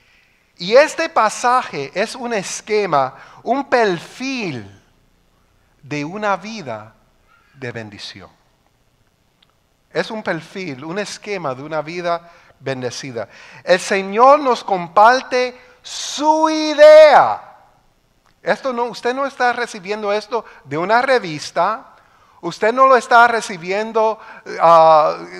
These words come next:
por el internet, un comentario que encontraste allí, sino de la misma voz del Señor.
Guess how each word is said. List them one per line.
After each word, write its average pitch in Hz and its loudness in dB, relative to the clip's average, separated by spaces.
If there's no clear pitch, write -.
por 190 -2
el 180 0
internet, 190 -2
un 185 -10
comentario 180 -4
que 180 -14
encontraste 156 -8
allí, 127 -16
sino 240 2
de 190 0
la 196 8
misma 277 0
voz 208 6
del 247 4
Señor. 202 4